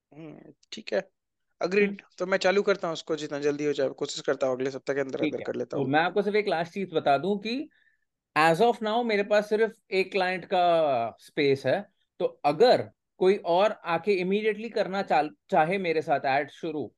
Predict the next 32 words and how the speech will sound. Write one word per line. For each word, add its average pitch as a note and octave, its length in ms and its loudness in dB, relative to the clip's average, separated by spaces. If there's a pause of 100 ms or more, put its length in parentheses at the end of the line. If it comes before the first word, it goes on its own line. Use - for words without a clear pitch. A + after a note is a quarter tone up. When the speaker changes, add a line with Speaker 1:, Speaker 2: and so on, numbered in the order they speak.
(200)
Speaker 2:
तो E3 80 0
मैं E3+ 140 4
उनको G#3+ 360 2
ऑनबोर्ड F#3 540 4
करूं G#3+ 340 2
या C4 100 0
मैं A#3+ 120 -2
आपके F#3 280 -4
लिए G#3 120 4
रुकूं? D3+ 360 -2
क्योंकि D3 280 -6
ऐसा E3+ 360 2
ना A#3 120 2
हो A3+ 240 2
कि B3+ 260 -6 (320)
मैं F3+ 100 4
आपके E3+ 420 0
लिए A#3+ 140 4
वेट F#3+ 280 0
करूं E3 300 0
और F#3 100 -4
उसके F3+ 200 -4
वजह G3+ 120 -2
से G#3 100 -4
मेरे G#3+ 180 0
और G3+ 180 2
दो G3 140 2
क्लाइंट्स F#3 300 -2
का F#3 100 -4
नुकसान C#3 320 -4
हो G2 100 -8
जाए। - 140 -12